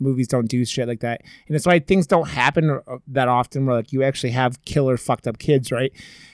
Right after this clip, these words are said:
And this kid, man, well, you really see it. Like, he crosses the point where, I mean, him killing his mom is the, the, the crossing point, right? Like,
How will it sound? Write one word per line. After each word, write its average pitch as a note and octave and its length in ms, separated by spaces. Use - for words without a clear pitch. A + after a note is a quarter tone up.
And D3+ 440
this - 200
kid, A3+ 320
man, D3 400
well, C#3 100
you D#3 240
really F#3+ 340
see F3 300
it. E3 80
Like, C3 240
he E3+ 120
crosses F3 500
the D#3+ 80
point E3 460
where, B2+ 460
I E3 40
mean, F#3+ 180
him A3 260
killing D#4 260
his D#3+ 160
mom D3+ 360
is A#2+ 180
the, A#2 300
the, A#2+ 280
the A#2+ 120
crossing D3+ 480
point, A2 220
right? B2 220
Like, C3+ 220